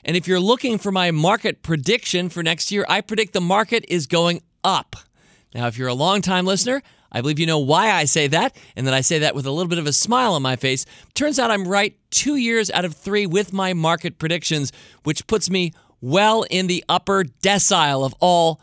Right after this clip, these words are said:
stock market predictors simply by saying, "I think it'll go up." Anyway, it has gone up so far in two thousand nineteen anyway, and I give thanks for that. I also give thanks for you, my listener. It is a delight to be able to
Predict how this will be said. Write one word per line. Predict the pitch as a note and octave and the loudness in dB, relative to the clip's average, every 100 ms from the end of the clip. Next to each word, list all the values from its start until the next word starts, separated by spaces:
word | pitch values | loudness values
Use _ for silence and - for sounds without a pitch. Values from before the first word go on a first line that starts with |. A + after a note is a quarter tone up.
| _ | _
stock | - - E3+ D3+ | -8 0 0 2
market | D3+ C#3 - | -2 -2 -4
predictors | D#3+ D#3 C#3+ C#3 | -2 0 0 -2
simply | - E3+ F3 | 0 -2 -2
by | C#3+ C#3 | -2 -2
saying, | C3 D3 C#3 | 0 -2 -2
"I | A#2 B2+ | -4 -4
think | - B2 - | -4 -6 -6
it'll | A2+ A2 | -6 -6
go | A#2 G#2+ - - - _ _ _ _ - | -6 -8 -12 -20 -20 _ _ _ _ -4
up." | A#2+ - - | -4 -6 -4
Anyway, | E3+ E3 D3+ | -2 0 2
it | C#3+ | 0
has | F3 F3 E3 | 0 0 0
gone | D#3 C#3+ | -2 0
up | C3 | -2
so | - D3 | -2 -4
far | - C3 A2+ | 0 -2 -2
in | A2+ | -4
two | B2+ | -6
thousand | A#2 A#2 A#2 | -4 -4 -4
nineteen | B2 B2+ D3 | -6 -4 -2
anyway, | C#3 C#3+ C#3 C3 - _ _ | -2 0 0 -2 -8 _ _
and | - A2 | -8 -6
I | |
give | A2+ A#2+ G2 | -4 -6 -6
thanks | B2+ B2 | -6 -6
for | B2 | -4
that. | E3 G3 | -2 0
I | |
also | G#3 C4 B3 | 0 0 -2
give | A3 | -2
thanks | A#3+ A3+ | -2 -2
for | - | -2
you, | G#3 D4 B3 - _ - _ | -2 -2 -4 -10 _ -20 _
my | D#3 | -2
listener. | E3+ A3+ A#3 D#3 A#2 - - | 0 0 0 -2 -4 -10 -2
It | F#3+ | 0
is | G#3 | 2
a | G3+ | 0
delight | E3 F#3 F#3+ A3+ A3 _ _ _ - | 0 0 2 0 -4 _ _ _ -6
to | D#3 | -2
be | F3+ | 0
able | F3+ F3+ | 0 -2
to | - F3+ E3+ | -2 0 0